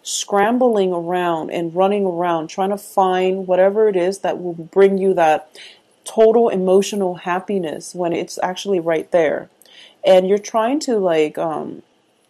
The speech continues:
it's almost as if you're trying to find the person, the, the ideal person, um, to fit into.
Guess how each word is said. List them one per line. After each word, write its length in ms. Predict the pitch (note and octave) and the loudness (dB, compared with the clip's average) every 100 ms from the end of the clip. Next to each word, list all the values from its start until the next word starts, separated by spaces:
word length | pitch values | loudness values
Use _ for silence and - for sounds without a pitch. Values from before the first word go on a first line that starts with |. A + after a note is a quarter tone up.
| _ _ _ _ _ _ _ | _ _ _ _ _ _ _
it's 160 | - G#3+ | -4 0
almost 320 | A#3 C4 E4 | 2 2 2
as 200 | B3+ G3 | 4 4
if 140 | F3 F3+ | 2 0
you're 80 | |
trying 240 | G3 A#3 C4 | -2 0 0
to 80 | E4 | 2
find 280 | A#3+ A#3 | 2 2
the 60 | G#3+ | 0
person, 760 | - G#3 A3+ - E3+ - - F3 | 0 2 2 0 -6 -8 -10 -2
the, 200 | F3 E3 | 0 0
the 340 | E3 D#3 - - | 0 -2 -2 2
ideal 500 | F#3 F#3 F#3 G3 F#3+ | 4 4 4 2 2
person, 680 | - G3+ G#3+ F3+ D3+ - F3+ - - - _ _ _ - | 0 0 0 -6 -8 -10 -16 -20 -20 -20 _ _ _ -6
um, 400 | F#3 F3+ D#3 - | -2 -2 -2 -6
to 160 | - G#3 | -6 -6
fit 300 | - B3 C4+ | 0 0 2
into. 760 | G#3 G3 G#3+ G3 F#3 E3+ E3 | 0 -2 2 4 4 0 -6